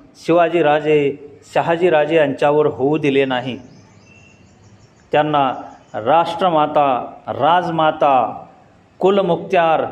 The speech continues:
अशा अनेक पदव्या मिळाल्या होत्या. अशा या राजमाता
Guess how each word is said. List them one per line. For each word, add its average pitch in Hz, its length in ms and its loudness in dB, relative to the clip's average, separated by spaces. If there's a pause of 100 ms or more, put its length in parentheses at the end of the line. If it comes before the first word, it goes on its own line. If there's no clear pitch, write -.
(340)
अशा 143 360 0
अनेक 185 320 -2
पदव्या 151 300 2
मिळाल्या 139 380 2
होत्या. 123 360 -2 (960)
अशा 139 260 0
या 143 220 2
राजमाता 151 840 0